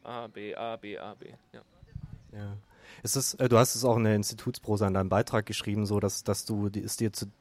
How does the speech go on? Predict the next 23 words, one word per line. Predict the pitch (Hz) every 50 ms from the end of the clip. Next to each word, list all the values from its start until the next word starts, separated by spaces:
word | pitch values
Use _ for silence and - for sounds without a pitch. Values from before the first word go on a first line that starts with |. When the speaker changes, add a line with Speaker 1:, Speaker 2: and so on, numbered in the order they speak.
| - -
Speaker 2:
der | 110 107
Zeit, | - 113 -
wo | - 107
du | 104 113 120
damals | 120 120 113 135 147 - -
studiert | - 120 113 113 -
hast, | - 113 -
so | - 110
nicht | 110 120 -
so | - 139 120 - - -
richtig | - 117 - - 120
vorstellen | - - 127 123 - 139 110 110
konntest, | - - 107 110 101 -
dass | 104 - -
man | 113
da | 104 101
Sexismusdebatten | - - 107 - - 120 - - 104 98 - - - - - 113 95 98 95 - - 98
führt, | - - - 95 95 92 92 -
so | - 95 95 92
als, | 90 82 92 - - - - - - - - - _
gerade | - 107 98
als | 98 -
Neunzehnjährige. | 110 107 117 113 - 135 131 123 123 120 131 127 127 135 135